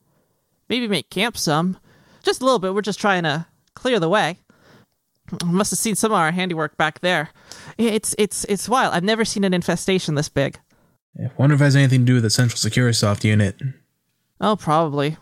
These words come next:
Speaker 1: W-, w-, once they get enough, uh, together to, to set one of those up, <sighs> then you got something on your hands that ain't nobody should deal with.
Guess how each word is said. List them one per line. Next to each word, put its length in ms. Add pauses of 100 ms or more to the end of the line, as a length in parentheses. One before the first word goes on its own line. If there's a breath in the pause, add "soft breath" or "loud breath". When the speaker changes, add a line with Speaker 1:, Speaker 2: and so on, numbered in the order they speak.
Speaker 1:
W-, 180
w-, 240
once 180
they 120
get 160
enough, 340
uh, 240
together 420
to, 260
to 120
set 200
one 120
of 40
those 220
up, 260 (160)
<sighs> 140 (1700 loud breath)
then 100
you 80
got 160
something 300
on 100
your 80
hands 280
that 100
ain't 260
nobody 300
should 160
deal 200
with. 300